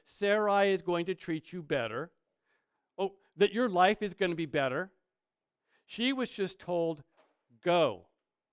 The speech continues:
And she went. And we also know that when she returned, she revealed to Abram, and presumably Sarai as well, that God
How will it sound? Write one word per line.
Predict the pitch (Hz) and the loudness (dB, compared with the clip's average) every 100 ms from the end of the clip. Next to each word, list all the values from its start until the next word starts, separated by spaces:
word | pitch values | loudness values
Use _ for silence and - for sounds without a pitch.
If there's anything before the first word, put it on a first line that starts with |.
| _ _ _ _ _ _ _ _ _ _ _ _ _ _ _ - | _ _ _ _ _ _ _ _ _ _ _ _ _ _ _ -18
And | 135 | -16
she | - | -14
went. | 120 120 202 - _ _ _ _ _ _ _ _ _ _ _ _ _ _ _ _ _ _ _ _ - | -14 -12 -14 -16 _ _ _ _ _ _ _ _ _ _ _ _ _ _ _ _ _ _ _ _ -6
And | 170 160 | -4 -2
we | 175 | 0
also | 196 233 240 | 0 0 -4
know | 175 151 | -4 -4
that | 143 | -4
when | 165 | -4
she | 208 - 190 | -4 -6 -6
returned, | 156 - 156 170 | -8 -8 -8 -8
she | - 226 | -8 -6
revealed | 185 139 139 208 247 | -4 -4 0 0 2
to | 220 - 175 220 | 0 -2 -4 -4
Abram, | 160 127 - _ _ _ _ - | -4 -8 -10 _ _ _ _ -6
and | 175 | -6
presumably | - 180 151 254 294 269 254 254 233 | -4 -8 -4 -4 -4 -6 -4 -6 -6
Sarai | - 214 214 214 190 175 | -6 -2 0 0 0 0
as | 151 | -4
well, | 147 165 | -2 -2
that | 135 131 117 | -2 -8 -10
God | 175 202 226 180 117 | -4 0 2 0 -2